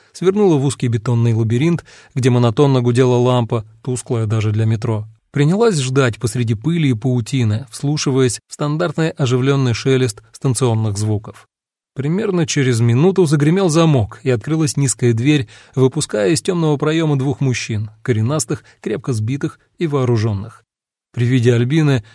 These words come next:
они перестали переговариваться и озадаченно уставились на нее. «Здорово, мальчики», —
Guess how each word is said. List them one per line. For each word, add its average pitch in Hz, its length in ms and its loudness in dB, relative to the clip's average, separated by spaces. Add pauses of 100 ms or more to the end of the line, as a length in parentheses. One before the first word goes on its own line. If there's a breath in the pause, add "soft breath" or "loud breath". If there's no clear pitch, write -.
(120)
они 170 220 -2
перестали 147 420 0
переговариваться 127 720 2
и 123 40 2
озадаченно 120 520 0
уставились 110 520 -4
на 113 60 0
нее. 104 340 -4 (520)
«Здорово, 185 380 2
мальчики», — 117 460 -2